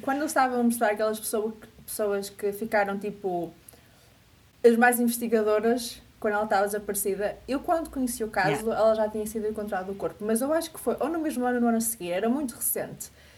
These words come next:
Speaker 1: E eu também me perdi na internet a ver tudo e fiquei, já, eu fui dormir e a pensar naquilo.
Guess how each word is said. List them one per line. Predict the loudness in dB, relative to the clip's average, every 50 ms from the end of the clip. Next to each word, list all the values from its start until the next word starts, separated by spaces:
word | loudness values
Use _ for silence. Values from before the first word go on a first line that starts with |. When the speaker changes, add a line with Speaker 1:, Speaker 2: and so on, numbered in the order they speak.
| -20 -20 -10 -2
Speaker 1:
E | 0 0
eu | 4
também | 4 4 4 4 0
me | 0 -2
perdi | -2 -4 -4 -2 -2 -2 -2 0
na | 2 2
internet | 4 4 4 4 4 4 2 2 0 -2 -8 -10 -10
a | -8
ver | 0 0 0 0
tudo | 0 -4 -2 0 0 0 -2 -6 -6 -4 -4
e | -4
fiquei, | -2 -2 -2 -2 2 2 2 4
já, | 4 2
eu | 2 2 0
fui | 0 -2 -2
dormir | -2 0 4 4 4 4 4 2 0 2
e | 2 2
a | 2
pensar | 2 0 -2 0 2 2 2 2 2
naquilo. | 0 -2 -2 -2 -2 -2 -2 -4 -8 -12